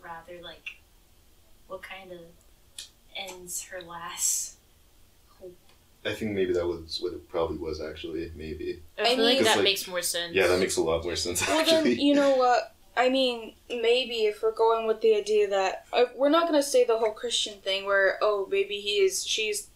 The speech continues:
Speaker 4: like, also reminding him of faith. If anything, maybe when he, maybe he was supposed to, like, come down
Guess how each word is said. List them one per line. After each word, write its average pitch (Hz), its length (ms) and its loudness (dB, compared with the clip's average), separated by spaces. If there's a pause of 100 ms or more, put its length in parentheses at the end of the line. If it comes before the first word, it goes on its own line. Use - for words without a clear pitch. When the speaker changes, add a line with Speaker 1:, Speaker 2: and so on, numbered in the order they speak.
(140)
Speaker 4:
like, 180 260 2
also 185 320 0
reminding 175 440 -6
him 180 160 -10
of 170 160 -8
faith. 170 300 -2 (400)
If 226 180 0
anything, 269 560 2
maybe 233 640 0 (500)
when 247 280 0
he, 262 680 -4 (1700)
maybe 262 280 2
he 277 280 0
was 254 160 2
supposed 226 500 0
to, 220 80 2
like, 190 340 0
come 196 220 -8
down 190 560 -4